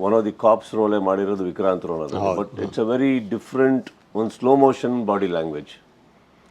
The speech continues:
Speaker 1: arrogant attitude ಒಂಥರ, ಒಂಥರ ಗಾಂಚಿಲಿ ಬಿಹೇವಿಯರ್ ವಿಕ್ರಾಂತ್ ರೋಲ್ ಅದಲ್ಲಿ. ಅಂದ್ರೆ not that ಯಾರಿಗೂ ಹರ್ಟ್ ಮಾಡ್ಬೇಕಲ್ಲ, but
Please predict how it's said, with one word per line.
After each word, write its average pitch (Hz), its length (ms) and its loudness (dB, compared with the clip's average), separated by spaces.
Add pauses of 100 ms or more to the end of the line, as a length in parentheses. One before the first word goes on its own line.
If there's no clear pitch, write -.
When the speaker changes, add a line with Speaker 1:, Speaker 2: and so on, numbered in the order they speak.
(560)
Speaker 1:
arrogant 127 400 2
attitude 87 560 -2
ಒಂಥರ, 80 240 -8
ಒಂಥರ 92 1200 -6
ಗಾಂಚಿಲಿ 104 1080 0
ಬಿಹೇವಿಯರ್ 90 600 -2 (140)
ವಿಕ್ರಾಂತ್ 98 420 -4
ರೋಲ್ 87 180 -4
ಅದಲ್ಲಿ. 80 240 -4
ಅಂದ್ರೆ 110 300 0
not 123 260 -2
that 123 340 -2 (120)
ಯಾರಿಗೂ 120 320 0
ಹರ್ಟ್ 123 280 0
ಮಾಡ್ಬೇಕಲ್ಲ, 101 480 0
but 120 240 -6